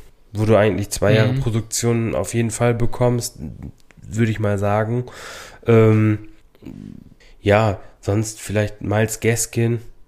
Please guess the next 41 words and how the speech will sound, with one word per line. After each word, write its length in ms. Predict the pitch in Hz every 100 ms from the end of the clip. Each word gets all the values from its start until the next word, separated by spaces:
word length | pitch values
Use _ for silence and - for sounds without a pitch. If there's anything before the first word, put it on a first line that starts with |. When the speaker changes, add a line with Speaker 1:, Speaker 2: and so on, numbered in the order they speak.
| _ -
Speaker 1:
eventuell 640 | 107 104 110 - 107 107
Montgomery, 840 | 104 104 - 110 123 117 113 117 113 -
sowas 500 | - 110 117 120 117
in 140 | 110 110
die 80 | 107
Richtung. 260 | 120 110
Also 200 | 107 110 107 - -
das 180 | 113 113
sind 140 | 139
so 100 | 120
Speaker 2:
Ja. 40 | 123
Speaker 1:
Spieler, 580 | 123 123 139 135 139 143 - - -
äh, 120 | 113 110
boah, 480 | - 67 104 113 113
und, 180 | 104 104
und 240 | 104 101
weiß 180 | 107 123
nicht, 140 | 117 101
also 160 | 92
einen 100 | 101
Carson 440 | - 107 113 - 113
hätte 100 | 110
ich 120 | -
schon 240 | 113 113
lieber 220 | 110 117 110
als 220 | 107 -
einen 160 | 101
Henderson. 480 | 95 123 110 82 62 - - - - - -
Speaker 2:
Ja, 340 | 120 117 131 107 -
bei 100 | 120
Carson 380 | - 131 147 143
Speaker 1:
So. 40 | 120
Speaker 2:
weißt 240 | 135 -
du 100 | 131
halt, 220 | 127 123
dass 160 | 120 -
das 160 | 120
Team 260 | - 147 139
ihn 160 | 127 113
mag, 340 | 104 101 -
ne? 140 | 117